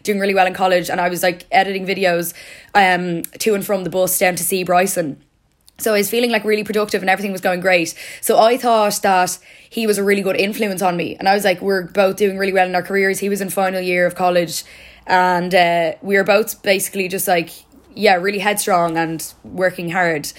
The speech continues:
but then seeing each other two days a week maybe. So then the time that we had together was so precious, and we would never fight, and it was so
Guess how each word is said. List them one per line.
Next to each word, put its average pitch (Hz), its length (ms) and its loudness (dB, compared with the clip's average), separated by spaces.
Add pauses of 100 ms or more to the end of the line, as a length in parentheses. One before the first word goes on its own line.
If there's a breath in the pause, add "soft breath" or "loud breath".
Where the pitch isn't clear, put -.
(140 loud breath)
but 175 120 -8
then 185 160 2
seeing 190 240 -2
each 185 160 -6
other 175 420 -2 (420)
two 202 180 -4
days 185 200 0
a 202 40 -4
week 233 220 -2
maybe. 262 360 0 (160 loud breath)
So - 140 -4
then 220 120 4
the 220 80 0
time 208 300 0
that 214 60 -2
we 208 80 -2
had 202 180 2
together 202 320 2
was 190 140 -2
so 190 260 2
precious, 196 640 -2 (480 loud breath)
and 220 100 4
we 220 80 0
would 208 160 0
never 208 300 2
fight, 196 500 0
and 196 120 0
it 196 40 -4
was 202 140 0
so 208 440 2